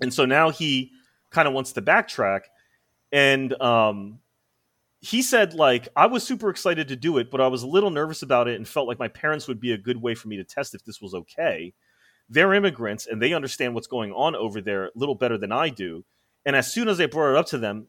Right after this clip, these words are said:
they thought it was hilarious." So, I mean, I'm gonna take him at his word, but he's saying, "Look, even as an Asian American, when I looked at this, you know, you want me to do this yellow-faced racial caricature of Kim Jong-un, I feel that's racist.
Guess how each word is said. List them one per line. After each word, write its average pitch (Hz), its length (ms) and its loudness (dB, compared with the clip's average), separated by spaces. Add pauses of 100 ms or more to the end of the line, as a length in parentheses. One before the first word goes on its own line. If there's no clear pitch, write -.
they 139 160 4
thought 139 200 0
it 107 60 -6
was 101 140 -10
hilarious." 120 720 -8 (800)
So, 151 580 2 (1000)
I 160 80 2
mean, 165 320 4
I'm 214 120 4
gonna 202 200 2
take 196 240 2
him 175 80 2
at 139 100 4
his 113 140 -2
word, 160 300 2
but 123 100 -2
he's 247 240 -2
saying, 127 360 2
"Look, 160 360 2 (560)
even 233 280 4
as 196 180 4
an 170 80 0
Asian 151 300 2
American, 143 520 2
when 120 120 0
I 147 80 4
looked 151 260 0
at 123 180 4
this, 113 380 -4
you 127 140 -4
know, 113 80 0
you 127 160 -2
want 139 160 0
me 131 80 -2
to 120 100 -2
do 120 140 -6
this 113 180 -6
yellow-faced 113 500 -2
racial 107 280 -8
caricature 113 580 -6
of 92 100 -12
Kim 101 200 -14
Jong-un, 113 360 -6
I 110 120 -2
feel 107 200 -8
that's 95 200 -8
racist. 120 640 -6